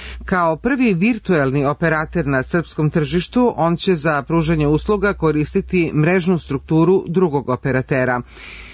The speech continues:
Tri po-, postojeća operatera mobilne telefonije u Srbiji imaju više od devet miliona pretplatničkih brojeva,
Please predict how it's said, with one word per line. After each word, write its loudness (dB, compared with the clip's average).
Tri 4
po-, 2
postojeća 0
operatera 0
mobilne 0
telefonije 0
u 0
Srbiji 2
imaju 4
više 0
od 0
devet 0
miliona 2
pretplatničkih -2
brojeva, 0